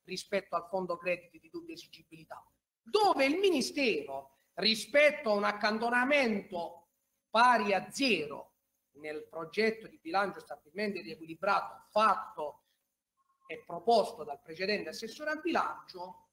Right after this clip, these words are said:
proprio per quella parte nulla ebbe a che dire rispetto a un accantonamento zero. Quindi la domanda è questa:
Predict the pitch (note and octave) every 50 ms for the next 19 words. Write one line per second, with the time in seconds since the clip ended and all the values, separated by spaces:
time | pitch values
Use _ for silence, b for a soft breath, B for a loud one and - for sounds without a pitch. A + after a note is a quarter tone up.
0 | _ _ _ _ _ _ - - F4+ G4+ G4 G4+ D#4+ C4 G#3+ A#3+ A#3 A3 A3+ -
1 | C#4+ D4+ E4 E4+ D#4 - - G3+ F#3 F3 - - - G3 G3 G3+ A3 C#4+ G4+ G#4
2 | G4+ F4+ D#4+ D4 B3+ A#3+ A#3+ A#3+ A#3+ G#3 G3 - A3 G#3+ - - - A#3 G#3+ -
3 | F#3+ C4 D#4+ C4+ G#3 E3 D#3+ D#3+ D3 C3+ - _ _ _ _ _ _ _ _ _
4 | _ _ _ _ _ - F#3 - - - G#3 G3+ G#3 - E3+ F3 F3 E3+ - -
5 | F3 E3+ E3+ F3 E3 E3 E3 E3+ E3+ E3 D#3+ E3 - D3+ D3 - - - E3 D3+
6 | C3 - _ _ _ _ _ _ _ _ _ _ _ _ - G4 G4 F4 D#4+ D4
7 | C#4 C4 B3 F#3 - - - _ _ - A3+ C4 D4 D4+ D4+ D4+ F4 F4 F4+ G4
8 | G4+ F#4+ F4 D#4 C#4+ B3+ A#3+ - - B3+ A#3 G3+ E3 - - - - _ - -